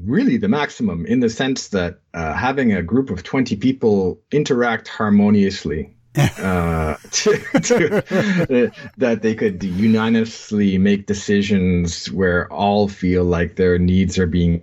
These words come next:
Speaker 1: satisfied and so on. You, you understand the difficulty
Speaker 2: Yeah. Yeah.
Speaker 1: of, of creating the kingdom on earth, right, in this
Speaker 2: Right.
Speaker 1: imperfect place.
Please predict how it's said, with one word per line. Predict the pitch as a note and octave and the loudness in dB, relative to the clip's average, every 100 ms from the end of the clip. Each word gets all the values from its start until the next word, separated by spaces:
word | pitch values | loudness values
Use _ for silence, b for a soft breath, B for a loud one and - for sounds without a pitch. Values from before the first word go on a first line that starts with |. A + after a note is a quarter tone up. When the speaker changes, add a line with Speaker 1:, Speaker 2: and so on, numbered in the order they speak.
| - | -6
Speaker 1:
satisfied | E2+ F#2+ F#2 F2+ - F#2 E2+ D#2+ | -4 -2 -2 -4 -4 -2 0 0
and | E2 E2 | -2 -2
so | - G2+ G#2 | 0 4 4
on. | F2+ - | 2 2
You, | G#2+ | 2
you | B2 C#3 C#3 | 4 4 4
understand | F#3+ D#3+ - F4 | 2 0 -2 0
the | A2 F#2 F2+ | 0 0 -2
difficulty | A#2 G3+ D4+ - F#2 A#2+ | -2 -2 0 -2 -2 0
Speaker 2:
Yeah. | G#2+ G2 _ _ _ _ | -2 -4 _ _ _ _
Yeah. | G#2+ G2+ _ - | -6 -6 _ -2
Speaker 1:
of, | B2 G2+ - - | 0 -2 -10 -6
of | A2 G2+ | -4 -4
creating | - - B2 B2+ C#3 B2 G#2+ G2+ | -6 2 4 4 4 4 4 4
the | F#2+ | 2
kingdom | F#2 C#3+ B2+ A2 G2+ G2+ | -2 2 4 4 4 2
on | A2+ G#2+ G#2+ G2+ | 2 2 2 2
earth, | C#3+ A3+ - - - - | 2 2 0 -8 -20 -8
right, | G2+ A2 B2+ A#2 | -4 -2 -2 -2
in | G#2+ G2+ A#2 | -2 2 2
this | G2+ G2 - | 4 2 -2
Speaker 2:
Right. | A#2 | 2
Speaker 1:
imperfect | A#2 G#2+ A#2 G#2+ G#2+ F#2+ F#2+ - | 2 4 2 -2 0 -2 -4 -2
place. | C3+ D3 G2+ - | 0 2 0 -8